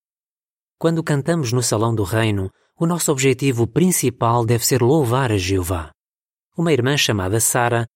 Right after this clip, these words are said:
acha que não canta muito bem. No entanto, ela quer louvar a Jeová com os cânticos. Algo que ajuda Sara a fazer isso é preparar-se em casa,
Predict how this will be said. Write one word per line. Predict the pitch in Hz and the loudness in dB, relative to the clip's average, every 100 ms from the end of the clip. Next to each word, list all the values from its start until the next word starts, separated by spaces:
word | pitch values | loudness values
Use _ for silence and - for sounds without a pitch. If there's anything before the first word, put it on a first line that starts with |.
| _ | _
acha | 160 - 165 | -4 -2 -2
que | 165 | 0
não | 170 151 | -2 0
canta | 185 170 110 | -2 0 0
muito | 101 92 | -2 -4
bem. | 85 82 78 _ _ _ _ _ - | -6 -8 -12 _ _ _ _ _ -4
No | 113 | -2
entanto, | 101 131 123 120 107 - _ - | 0 0 -2 -2 -6 -8 _ -6
ela | 110 107 | -2 -2
quer | - 156 | -2 0
louvar | 127 156 120 151 | 2 2 0 0
a | 139 | 0
Jeová | 123 131 117 110 151 | 0 0 0 0 -2
com | - 98 | -2 -2
os | 90 | -2
cânticos. | - 85 82 - - - - _ _ _ _ _ | -4 -8 -10 -14 -14 -14 -14 _ _ _ _ _
Algo | - 143 135 | 0 0 0
que | 123 131 | 0 2
ajuda | 120 147 160 131 | 2 2 0 0
Sara | - 135 123 | 0 0 0
a | 113 | 0
fazer | 117 101 107 | 0 2 2
isso | 120 131 123 | 2 0 0
é | |
preparar-se | 104 151 135 117 117 - | 0 0 0 0 0 -2
em | 104 | -4
casa, | 101 110 104 110 | -2 -2 0 -2